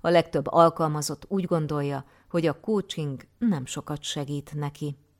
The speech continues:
A minőségi coaching a coaching szokás kialakításától függ. A trénereknek hét alapvető kérdést kell feltenniük,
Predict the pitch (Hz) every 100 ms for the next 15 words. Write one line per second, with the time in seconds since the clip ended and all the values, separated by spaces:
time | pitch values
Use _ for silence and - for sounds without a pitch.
0 | _ _ _ _ - - - - 202 277
1 | 226 180 180 147 147 - 156 151 - 147
2 | 151 170 - _ _ - 156 - - 220
3 | 208 180 165 - - 196 - 147 131 -
4 | - - 151 143 139 - 143 143 139 151
5 | 139 - 143 143 - 139 - - _ _
6 | _ _ _ _ _ _ _ _ _ 156
7 | 147 170 170 170 156 147 143 151 165 -
8 | _ 226 214 - 165 143 - 143 - 147
9 | 143 147 147 139 147 143 - 156 143 151
10 | 151 151 147 151 147 143